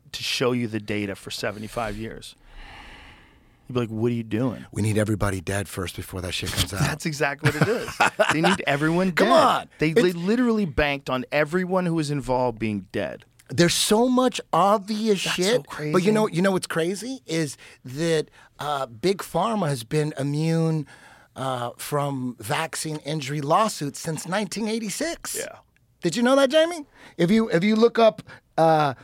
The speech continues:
Speaker 2: National Childhood Vaccine Injury Act of nineteen eighty-six, National Childhood Vaccine Injury, that, that's the year, that's the act <laughs> or bill or whatever it was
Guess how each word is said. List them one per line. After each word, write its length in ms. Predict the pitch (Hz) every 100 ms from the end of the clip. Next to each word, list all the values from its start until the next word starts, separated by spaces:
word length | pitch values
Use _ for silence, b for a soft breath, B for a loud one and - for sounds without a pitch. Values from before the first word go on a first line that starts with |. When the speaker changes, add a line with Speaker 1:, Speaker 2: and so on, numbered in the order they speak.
| B B
Speaker 2:
National 580 | 131 208 220 - 233 208
Childhood 760 | - 175 208 214 170 202 202 B B
Vaccine 720 | 120 165 185 - - 208 214 208
Injury 500 | - 214 165 202 208 190
Act 440 | 208 208 - - b b b
of 120 | 151 151
nineteen 460 | 160 202 170 214
eighty-six, 600 | 202 190 165 - 147 - 127
National 580 | 151 196 - 214 214
Childhood 680 | - 185 180 180 160 175 175 B B
Vaccine 540 | 131 151 139 - 180 180
Injury, 320 | 170 151 226 165
that, 200 | 180 226 - -
that's 320 | 202 240 -
the 100 | 269
year, 340 | 208 247 233 185
that's 300 | 180 233 -
the 140 | 175 -
act 520 | 220 190 - - - b b b b _ -
<laughs> 80 | 139 - - b b _ _ _
or 120 | 175
bill 440 | 139 180 196 220 214
or 80 | 175
whatever 380 | 165 202 262 190
it 80 |
was 260 | 151 147